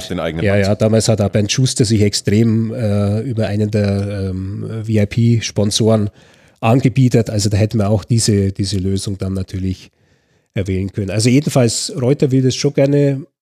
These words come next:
Speaker 2: durchziehen, außer es ist so eine Konstellation wie, wie Dirk Schuster, wo er einfach die Überzeugung halt verliert,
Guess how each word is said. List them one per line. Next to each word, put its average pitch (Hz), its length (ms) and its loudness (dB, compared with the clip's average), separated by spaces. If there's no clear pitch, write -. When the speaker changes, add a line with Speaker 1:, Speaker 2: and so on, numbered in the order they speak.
Speaker 2:
durchziehen, 180 580 2
außer 151 300 2
es 151 80 4
ist 156 140 2
so 151 80 0
eine 139 120 2
Konstellation 139 800 0
wie, 123 340 4
wie 113 80 2
Dirk 117 220 0
Schuster, 151 400 0
wo 127 80 4
er 110 120 2
einfach 110 320 0
die 120 120 0
Überzeugung 104 640 2
halt 92 160 2
verliert, 92 460 -4